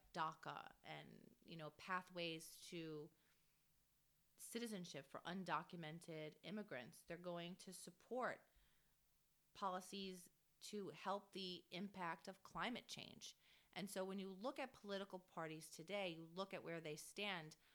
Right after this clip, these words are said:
I don't think most political parties today embrace where they have come from. If they did, I think they would lose the majority of their supporters, because their supporters would realize, "Hey, the team I'm currently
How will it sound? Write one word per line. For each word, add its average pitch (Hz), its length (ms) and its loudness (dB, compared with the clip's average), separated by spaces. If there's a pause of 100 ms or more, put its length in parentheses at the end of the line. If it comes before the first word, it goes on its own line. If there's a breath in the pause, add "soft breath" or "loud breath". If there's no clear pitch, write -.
(380 loud breath)
I 269 140 6
don't 349 260 2 (200)
think 320 280 2
most 151 360 -2
political 151 420 -4 (100)
parties 143 500 -2
today 143 440 0
embrace 156 680 -2
where 151 200 0
they 156 140 0
have 151 180 0 (180)
come 214 200 4
from. - 320 -4 (320 loud breath)
If 220 260 2
they 170 220 2 (120)
did, 190 380 4
I 170 60 -2
think 170 280 -2
they 160 140 2
would 160 140 -2 (140)
lose 196 300 2
the 175 80 0
majority 180 560 2
of 160 140 -4
their 151 160 2
supporters, 160 640 -2
because 165 280 -4
their 156 100 0
supporters 180 500 0
would 156 160 -4
realize, 170 540 4 (460 loud breath)
"Hey, 190 480 4
the 165 80 -6
team 233 400 4
I'm 190 180 6 (160)
currently 208 480 4